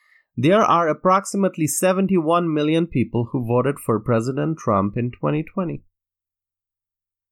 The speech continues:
As I record this podcast episode, all those people are looking for answers regarding the various allegations of voter fraud, as well as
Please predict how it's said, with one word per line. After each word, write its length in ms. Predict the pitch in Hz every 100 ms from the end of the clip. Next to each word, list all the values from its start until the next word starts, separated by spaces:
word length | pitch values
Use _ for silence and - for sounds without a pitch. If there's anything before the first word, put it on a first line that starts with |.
| _ _ -
As 140 | 117
I 100 | 147
record 560 | 196 180 160 175 165 156
this 340 | 135 127 - -
podcast 560 | 131 139 - 139 120 -
episode, 640 | 143 - - 104 98 104 - _ _ _ _ _ _ _ _ _ _ -
all 180 | 156 254
those 240 | 262 240
people 380 | - 226 220 202
are 160 | 185
looking 320 | 170 190 208 196
for 160 | 196
answers 840 | 165 170 196 190 - 85 - - _ -
regarding 720 | 120 123 131 131 135 131 131 _ _ _ _ _ 117
the 120 | 113
various 520 | 104 151 175 175 -
allegations 720 | 143 143 127 135 143 - 98
of 120 | 98 98
voter 300 | 104 101 95
fraud, 380 | - - - - _ _ _ _ _ _ _ _ _ _ _ -
as 240 | 120 123
well 300 | 120 143 151
as 460 | 139 110 101 - -